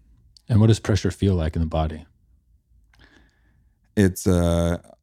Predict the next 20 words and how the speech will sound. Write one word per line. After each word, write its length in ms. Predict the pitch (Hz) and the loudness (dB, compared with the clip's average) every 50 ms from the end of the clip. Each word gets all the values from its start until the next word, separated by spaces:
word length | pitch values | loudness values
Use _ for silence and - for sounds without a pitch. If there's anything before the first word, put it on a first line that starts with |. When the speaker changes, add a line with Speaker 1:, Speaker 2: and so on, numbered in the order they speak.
| _ - | _ -4
Speaker 2:
like 180 | 101 95 - | -4 -2 -2
an 80 | 95 92 | -2 0
electrical 600 | 90 90 95 98 101 - - 98 92 - 95 90 | 0 2 2 0 0 0 -2 -4 -4 -2 -4 -6
tension 840 | 92 - - 101 98 95 - - 92 90 87 87 87 85 92 107 _ _ _ _ - | -4 -2 0 2 2 2 0 -2 -2 -2 0 0 -2 -4 -6 -12 _ _ _ _ -12
that's 320 | 113 110 92 90 87 - - | -8 -6 -4 -4 -6 -6 -10
somewhere 1040 | - - - - 95 87 87 85 87 87 85 85 85 85 82 82 82 80 78 82 - - | -14 -8 -4 0 0 2 2 2 2 2 2 0 0 0 -2 -2 -4 -4 -6 -8 -12 -16
between 800 | - 95 - - - 92 87 87 87 87 85 85 85 85 87 82 73 | -20 -18 -12 -8 -4 -4 -2 -2 -2 -2 -2 -2 -4 -4 -4 -6 -8
my 180 | 80 82 85 | -10 -10 -10
chest 640 | 82 - - - 90 85 80 - - - - - _ - - | -10 -10 -6 -4 -4 -4 -6 -8 -12 -16 -16 -18 _ -12 -8
and 420 | 104 92 85 85 85 85 85 82 | -6 -4 -4 -4 -4 -4 -4 -4
the 60 | 82 80 | -6 -8
top 340 | - - 80 76 69 - | -8 -8 -10 -10 -10 -10
of 60 | 73 76 | -12 -14
my 160 | 76 82 98 | -12 -12 -14
stomach. 460 | - - - - 80 85 85 - - _ _ _ _ _ - - _ _ _ - - - - _ _ _ _ _ _ _ _ - | -16 -14 -12 -12 -12 -10 -12 -14 -16 _ _ _ _ _ -20 -20 _ _ _ -20 -20 -20 -20 _ _ _ _ _ _ _ _ -6
Speaker 1:
In 120 | - 110 104 | -2 2 2
my 160 | 104 104 113 | 2 2 2
tribe, 560 | 110 - - 135 120 107 104 95 87 82 85 - | 0 -2 0 2 4 4 4 2 2 -2 -4 -4
I 160 | - 101 101 | -2 0 2
am 420 | 104 104 101 95 95 95 90 110 | 2 2 2 2 0 0 -2 -6